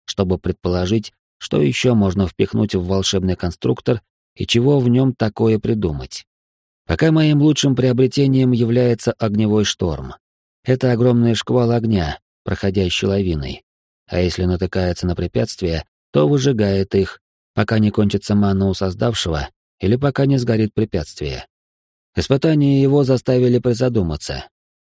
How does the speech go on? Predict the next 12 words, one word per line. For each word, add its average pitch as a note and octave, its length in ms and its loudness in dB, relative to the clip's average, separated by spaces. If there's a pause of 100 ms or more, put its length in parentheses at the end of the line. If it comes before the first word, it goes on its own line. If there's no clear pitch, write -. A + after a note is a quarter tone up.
(200)
Если C3+ 300 0
натыкалось A#2 600 0
на A2 140 0
стену G#2+ 440 0
или F#2 160 2
каменный F#2+ 500 0
столб, C3 400 -4 (400)
то A2 100 0
шторм C#3 420 0
заворачивался A2+ 800 0
вокруг A2 360 -2
него F#2 400 -2